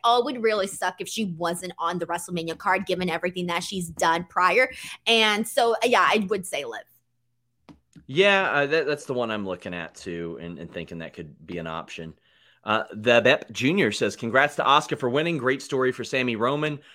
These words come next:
Speaker 2: For a woman with no wrestling background, Liv Morgan is a future main event star." I mean, she, she's headlined. She, I mean, she's been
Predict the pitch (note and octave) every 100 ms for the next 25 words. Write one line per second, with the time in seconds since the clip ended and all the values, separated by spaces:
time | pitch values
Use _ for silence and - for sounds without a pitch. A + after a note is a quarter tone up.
0 | _ C#3 C3 F#3 G#3+ C#3+ D3+ D#3 C#3+ C#3+
1 | C#3+ B2 C3 B2+ C#3+ C3 A#2+ C3+ C3 B2+
2 | B2 B2+ G#2 G#2+ - B2+ C#3 B2 A2 A2+
3 | G#2 G2 G2+ - - F2 E2+ - - -
4 | E3+ E3+ E3+ F3+ - - E3 C3+ D3 F4+
5 | G#3 A2 F2 E2+ _ _ _ - D#3 D3+
6 | C#3+ C3+ D#3 B2 G2 D#3 A#3 D3 F2+